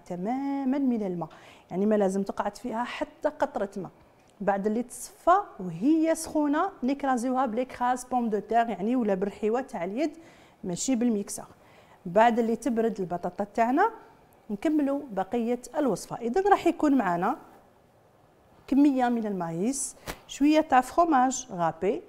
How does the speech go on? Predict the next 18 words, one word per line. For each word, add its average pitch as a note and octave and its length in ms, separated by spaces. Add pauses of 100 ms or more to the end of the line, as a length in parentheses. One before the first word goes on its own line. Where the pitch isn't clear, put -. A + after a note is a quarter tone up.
(320)
شوية A#3 320
تاع A3 180
البصل، G3+ 500 (100)
سنينة C#4 560
تاع C#4 120
الثوم، C#4+ 420 (100)
وعندي G#3 420
ثلاث - 260
أفراد. - 320 (600)
هنا C4+ 180
أول C#4 480
شي A3 280
راح - 200
نحط - 480 (260)
هاد A#3+ 280
لي G#3+ 100
كويس C#4+ 480
يطيبوا، G3+ 540